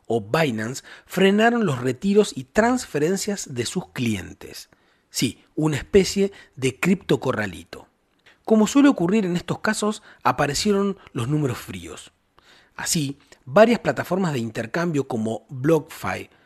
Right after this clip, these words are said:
Crypto, Gemini o Buenbit en Argentina comenzaron a despedir trabajadores o recortar sus horas. Pero, ¿a qué se deben estos últimos movimientos?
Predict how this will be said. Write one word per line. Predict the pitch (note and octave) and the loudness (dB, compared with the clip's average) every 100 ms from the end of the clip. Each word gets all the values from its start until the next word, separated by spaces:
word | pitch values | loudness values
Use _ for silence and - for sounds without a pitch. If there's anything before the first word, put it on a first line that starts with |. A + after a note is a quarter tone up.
| _ _ - | _ _ -4
Crypto, | F3 E3 - - F#2+ - _ - B2+ | 0 0 -2 -12 -12 -12 _ -14 0
Gemini | D3+ D3 A#2+ G#2 F#2+ _ - | 2 2 0 -4 -8 _ -4
o | B2 | -2
Buenbit | A#2+ D#3+ E3+ F3 C#3+ - - | 4 6 6 2 -2 -4 -8
en | G#2+ | -8
Argentina | G#2 C3 C#3+ C3+ G#2 - - _ | -6 -8 -6 -4 -6 -10 -20 _
comenzaron | - G3 G3 G#3 A#3+ G#3 | 2 4 4 4 2 2
a | D#3 | 0
despedir | D#3 G#3+ F#3 F3 G#3+ | -2 -2 -2 -2 -2
trabajadores | - D3 C3+ E3+ F#3 F3+ - _ | -2 -2 -2 -2 0 -2 -4 _
o | - C3+ | -4 -2
recortar | C3+ C#3+ C3 C3 - | -2 -4 -4 -6 -8
sus | C3 - | -12 -12
horas. | D#2 - - _ _ _ _ _ - | -16 -18 -20 _ _ _ _ _ 2
Pero, | C4 B3+ B3 - - | 4 4 2 -4 0
¿a | B3 | 0
qué | - G4+ | 0 -2
se | - D3 | 0 2
deben | B2+ A#2 A#2 - | 2 0 -2 -6
estos | A#2+ - A2+ C3+ | -10 -10 -8 -8
últimos | A#2+ A2+ G#2+ G#2+ | -4 -4 -4 -6
movimientos? | G2+ G#2 G#2 F#2 F2+ - - | -8 -6 -8 -10 -14 -16 -18